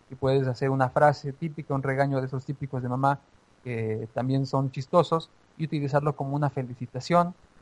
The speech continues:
utilizar la fotografía, pero a través de una manera en la que conecte otra vez con la audiencia. Si nos dirigimos a niños,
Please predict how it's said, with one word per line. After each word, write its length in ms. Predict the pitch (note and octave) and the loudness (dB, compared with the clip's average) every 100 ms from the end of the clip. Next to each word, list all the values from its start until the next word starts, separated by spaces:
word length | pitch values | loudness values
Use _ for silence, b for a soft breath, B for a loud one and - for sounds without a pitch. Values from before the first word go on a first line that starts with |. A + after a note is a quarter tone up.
| _ | _
utilizar 460 | E3 F3 D#3 C#3 E3 | -10 -4 -2 2 2
la 100 | E3 | 2
fotografía, 760 | D#3 - C3 B2+ - D#3 D#3 D#3+ | 0 -2 4 4 4 2 2 4
pero 180 | D#3 | 2
a 20 | C3+ | 2
través 360 | C3 B2 C3 | 2 0 0
de 60 | D3 | -2
una 120 | C#3+ | 0
manera 260 | B2 C3 C#3+ | 0 0 0
en 80 | |
la 80 | C3 | -2
que 120 | B2+ | -4
conecte 320 | A#2 B2+ B2+ C3+ | -2 -2 -2 -2
otra 140 | B2+ | -2
vez 140 | B2 | -2
con 140 | - B2+ | -4 -2
la 60 | |
audiencia. 360 | B2 F3 F#3+ D#3+ | -2 -2 -4 -4
Si 100 | C#3+ | -2
nos 160 | A#2+ A#2 | -4 -4
dirigimos 600 | A#2 B2 D3+ C#3+ C#3 - _ _ _ - | -8 -4 2 2 2 -4 _ _ _ 2
a 160 | C3 | 4
niños, 560 | D3 F#3 F3 E3+ A#3 | 4 0 0 -2 -4